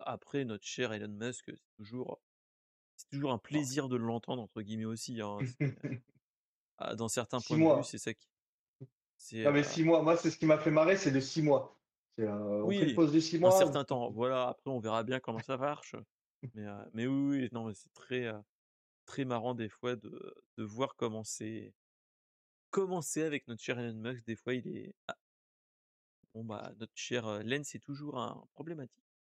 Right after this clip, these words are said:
Speaker 1: On verra bien.
Speaker 2: Ouais, je vois, euh, je, je le vois en coulisses. Enfin, je le vois, je le vois même pas.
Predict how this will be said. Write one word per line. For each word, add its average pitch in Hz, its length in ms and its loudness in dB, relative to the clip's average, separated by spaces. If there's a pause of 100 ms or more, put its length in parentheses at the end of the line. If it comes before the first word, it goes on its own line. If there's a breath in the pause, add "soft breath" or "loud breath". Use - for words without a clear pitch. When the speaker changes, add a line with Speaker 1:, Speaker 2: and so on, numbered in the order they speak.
(640)
Speaker 1:
On - 40 -20
verra 104 140 -16
bien. - 160 -20
Speaker 2:
Ouais, 208 320 6
je 139 160 4
vois, 170 540 6
euh, 127 280 4
je, 127 280 0
je 120 140 -4
le 127 100 -2
vois 165 140 2
en 175 60 4
coulisses. 180 380 2
Enfin, - 180 0
je 110 140 0
le 110 60 0
vois, 113 160 2
je 107 120 -6
le 92 60 -8
vois 104 140 0
même 131 180 0
pas. 147 240 0